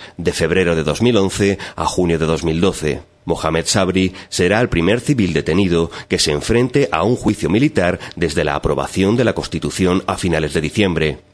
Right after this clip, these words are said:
Podría ser condenado hasta un año de cárcel y al pago de una multa. Terminamos en Camerún. La absolución de dos hombres encarcelados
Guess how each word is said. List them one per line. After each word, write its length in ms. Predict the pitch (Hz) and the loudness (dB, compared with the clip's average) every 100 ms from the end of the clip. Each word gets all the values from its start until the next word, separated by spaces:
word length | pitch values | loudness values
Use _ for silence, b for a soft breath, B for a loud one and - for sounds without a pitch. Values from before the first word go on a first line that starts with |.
| _ | _
Podría 380 | - 87 92 95 | -2 0 2 2
ser 200 | 113 101 | 2 0
condenado 600 | 107 101 107 95 98 - | 2 2 2 2 2 0
hasta 300 | 90 - - | -2 -4 -2
un 160 | 92 80 | 0 0
año 180 | 78 82 | 0 0
de 120 | 123 | 0
cárcel 480 | 98 87 98 98 87 B B | 0 0 0 0 -2 B B
y 100 | 78 | -2
al 120 | 69 | -2
pago 320 | - 104 135 | -2 0 2
de 100 | 104 | 2
una 180 | 80 73 | 2 0
multa. 420 | 87 80 78 64 - _ _ _ _ _ _ _ _ _ _ _ - | 0 0 -2 -4 -10 _ _ _ _ _ _ _ _ _ _ _ -2
Terminamos 540 | 95 95 95 92 90 | 2 4 2 2 0
en 140 | 95 | 0
Camerún. 540 | 92 92 95 110 92 - - - | 2 2 2 4 2 -2 -8 -2
La 100 | 87 | 0
absolución 600 | - 85 87 - 101 110 | 0 0 0 2 4 4
de 100 | 90 | 2
dos 220 | 95 - | 2 2
hombres 320 | 95 98 98 | 0 0 0
encarcelados 800 | 101 95 85 90 101 92 82 - | 0 0 0 2 2 2 0 -2